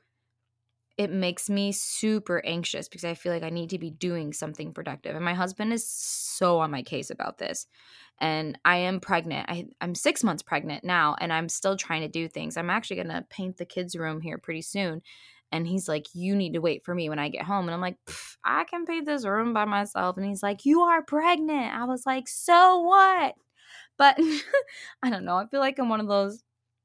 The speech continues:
people that is just like, "I can do it." <laughs> Whether I should. Um, that might be another podcast episode in the world. Like,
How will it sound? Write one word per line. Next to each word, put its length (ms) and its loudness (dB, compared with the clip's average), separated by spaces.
people 280 0
that 100 2
is 120 0
just 160 -6
like, 200 -2
"I 360 2
can 240 -4
do 460 -2
it." 540 4
<laughs> 180 2
Whether 260 4
I 100 8
should. 640 4
Um, 440 6
that 140 0
might 140 0
be 80 0
another 220 0
podcast 380 0
episode 420 -4
in 80 -6
the 80 -8
world. 440 -8
Like, 340 -10